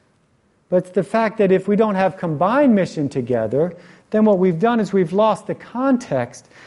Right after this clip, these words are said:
to actually, um, where as the church we train up disciples to be the church, who would then make more disciples of Jesus.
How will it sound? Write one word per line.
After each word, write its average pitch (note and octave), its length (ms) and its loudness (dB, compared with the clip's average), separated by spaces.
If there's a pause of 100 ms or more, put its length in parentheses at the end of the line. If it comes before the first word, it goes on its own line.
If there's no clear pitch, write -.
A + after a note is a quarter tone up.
(160)
to G3 100 -6
actually, F3 500 -2 (440)
um, D#3 100 -2
where F3+ 380 2 (120)
as F3 220 0
the F3 140 -6
church B3 400 -2
we F3 100 -2
train G#3+ 320 -2
up F3+ 140 -4
disciples D#3 720 -4 (260)
to D#3+ 100 -6
be C#3+ 280 0
the C#3+ 140 -6
church, F3 520 -4 (440)
who E3+ 100 -4
would D#3+ 160 -2
then C#3 180 -4
make D#3+ 220 -4
more A#3+ 180 0
disciples A2 580 -10
of G2 80 -18
Jesus. G2 520 -16